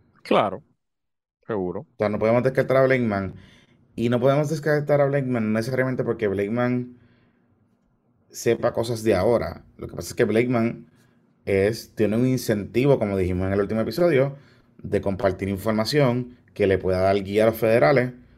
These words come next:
Speaker 2: para investigar otras cosas. Y si, y Blakeman conoce de adentro vivienda pública, porque básicamente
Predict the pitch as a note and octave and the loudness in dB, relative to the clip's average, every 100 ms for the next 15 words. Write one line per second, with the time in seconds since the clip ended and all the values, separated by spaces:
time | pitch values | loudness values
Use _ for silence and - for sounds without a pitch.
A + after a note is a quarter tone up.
0 | _ _ - F#2+ F#2+ F2+ E2+ F2 C#3+ - | _ _ 0 2 2 0 -2 2 2 2
1 | - D#3+ - F#2 - G2 - _ _ _ | -2 -2 -4 -10 -10 -18 -20 _ _ _
2 | _ _ _ _ _ _ _ _ A2 A2 | _ _ _ _ _ _ _ _ -6 -2
3 | A2+ G#2+ F#2+ G#2 F#2+ G#2 A#2+ B2+ - A#2 | -2 -2 -4 -2 0 0 0 -4 0 2
4 | G#2 G#2+ A#2 A2 G#2 B2 B2 G2 G#2+ - | 2 0 2 4 4 0 -2 -4 -4 -6
5 | - G2+ F#2 F2+ F#2+ B3+ - - - - | -8 -2 0 0 0 -2 -2 -4 -6 -8
6 | G2 F2+ F#2 F2 E2 _ - _ _ - | -6 -4 -6 -8 -8 _ -20 _ _ -12
7 | F2 F#2+ A2+ A#2 A2 G2 | -8 -4 -2 -2 0 -2